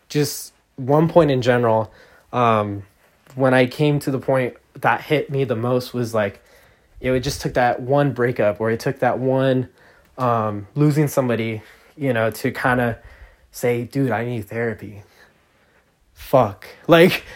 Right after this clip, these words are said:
I've had a hard life, you know, like, I was like, "Oh shit, I've had an emotionally hard life," in a sense, you know, 'cause we all have a hard life. But, like,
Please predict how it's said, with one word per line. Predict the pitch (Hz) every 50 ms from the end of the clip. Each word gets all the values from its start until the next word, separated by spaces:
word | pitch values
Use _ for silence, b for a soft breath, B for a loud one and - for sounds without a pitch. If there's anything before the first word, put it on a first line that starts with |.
| B B B B B B B -
I've | 123 131 143 151 147
had | 131 160 165 151
a | 127 120
hard | 127 139 139 139
life, | 131 131 135 131 110 95 - - - -
you | 131 127
know, | 123 123 123 120
like, | 120 120 117
I | 120
was | 120 110
like, | 110 110 110
"Oh | 120 135 135
shit, | 123 - - 147 143 120
I've | 110 117 117 -
had | 156 147 139
an | 131
emotionally | 120 117 123 131 135 - - 143 131
hard | 113 101 113 117 113 104
life," | 117 104 95 - 131 - -
in | 139 123 117
a | 104
sense, | - - 120 110 - 139 - - - b b b b b b b b b
you | 143 139
know, | 123 117 117 117 120 120 - _ _ -
'cause | - 160 131
we | 135 175 185
all | 180 180 170
have | 156 139 123
a | 120 110
hard | 110 110 101 90
life. | 67 64 - - - - _ -
But, | 139 139 127
like, | 123 123 123 -